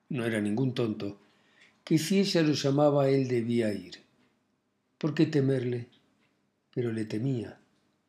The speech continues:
Y acá estaban los dos. Ella lo había llamado a la facultad a la mañana. Acá estaban reunidos.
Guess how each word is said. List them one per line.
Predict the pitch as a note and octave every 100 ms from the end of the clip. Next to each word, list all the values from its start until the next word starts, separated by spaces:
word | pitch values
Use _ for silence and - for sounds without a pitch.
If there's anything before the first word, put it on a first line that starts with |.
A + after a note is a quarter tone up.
| _ _ _ - - -
Y | E3+
acá | F3 G3+
estaban | G#3 G#3+ G3
los | E3+
dos. | C3+ B2+ - - _ _ _ _ _ _ -
Ella | D3+ C#3+ D3
lo | C3
había | C#3 C3+
llamado | - B2 C#3 C3
a | B2
la | A2+
facultad | A#2 G#2+ A2 C3 D#3+
a | C#3+
la | B2+
mañana. | A#2+ A2+ G2 F#2+ F#2 - _ _ _ _ _
Acá | - G#2+ B2+
estaban | A#2+ - C3 B2 A#2
reunidos. | A2 G#2 G2 F#2 F2+ - -